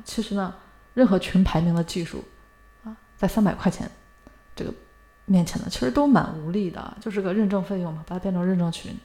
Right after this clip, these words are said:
啊。所以有的时候啊，啊，付一点费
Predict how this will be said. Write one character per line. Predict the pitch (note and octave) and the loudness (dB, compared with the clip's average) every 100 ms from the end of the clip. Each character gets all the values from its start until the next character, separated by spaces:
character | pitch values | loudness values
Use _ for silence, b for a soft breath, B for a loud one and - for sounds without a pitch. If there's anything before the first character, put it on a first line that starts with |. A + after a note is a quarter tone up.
| _ _ - - - | _ _ -20 -20 -20
啊。 | - - - _ _ - | -20 -20 -20 _ _ -10
所 | C4 | -8
以 | - | -4
有 | F3 | -2
的 | E3+ | -2
时 | G3 E3+ | -2 -4
候 | F3+ - | -4 -4
啊， | - - B B B - | -10 -14 B B B -16
啊， | - - - | -14 -14 -20
付 | - A3+ | -4 0
一 | E3+ | 0
点 | - | -4
费 | - - | -8 -8